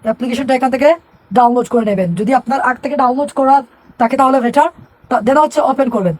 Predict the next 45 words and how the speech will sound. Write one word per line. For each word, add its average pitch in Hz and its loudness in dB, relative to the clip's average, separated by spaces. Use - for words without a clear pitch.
আর 220 -2
যাদের, 247 2
এ, 254 -2
টোন 262 -2
কিপার 277 -2
already 269 -4
ডাউনলোড 254 0
আছে 254 2
তারা 269 2
প্রত্যেকে 262 -4
এখান 254 0
থেকে 269 0
আপডেট 233 0
করে 262 -2
নেবেন। 254 0
এ, - -6
তাছাড়া 277 2
টেলিগ্রামটাও 294 2
আপডেট 226 -2
করে 208 -2
নেবেন, 175 0
ঠিক 233 0
আছে? 285 -2
আপনি 226 -2
এখান 240 -2
থেকে 262 0
আপনি - -4
যে 254 -2
টেলিগ্রাম 247 0
অ্যাপ্লিকেশনটা 262 -2
ইউজ 262 -2
করতেছেন 254 -6
সেটাও 247 -2
আপ-, 254 -2
আপডেট 214 -4
করে 202 -2
নেবেন। 156 -4
এবার 302 2
যেটা 302 0
করতে 254 0
হবে 254 0
আপনার 247 -2
এই 302 0
যে, 262 0
এ, 233 0